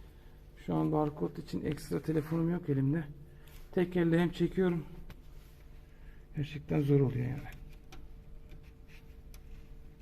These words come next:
Tahtayı açıyorum. Şimdi biz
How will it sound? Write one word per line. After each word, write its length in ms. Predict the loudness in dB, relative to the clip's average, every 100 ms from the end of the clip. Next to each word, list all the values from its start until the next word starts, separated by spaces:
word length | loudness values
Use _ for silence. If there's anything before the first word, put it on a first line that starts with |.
| -16 -16 -16 -16 -14 -14 -12 -12 -12 -12 -14 -14 -12 -10 -4 0
Tahtayı 340 | 2 4 4
açıyorum. 440 | 4 4 4 4 -2 -8 -10 8 10 12 8 6 -4 -8 -8 -8 -10 -10 -12 -12 -10 -8 -8 -8 -8 -8 -8 -10 -12 -12 -12
Şimdi 400 | -4 2 4 4 0 -10 -12 -14 -14 -14 -12 -12 -12 -12 -12 -12 -10 -10 -12 -12 -14 -14 -14 -14 -14 -6 -2
biz 460 | -2 -2 -8 -10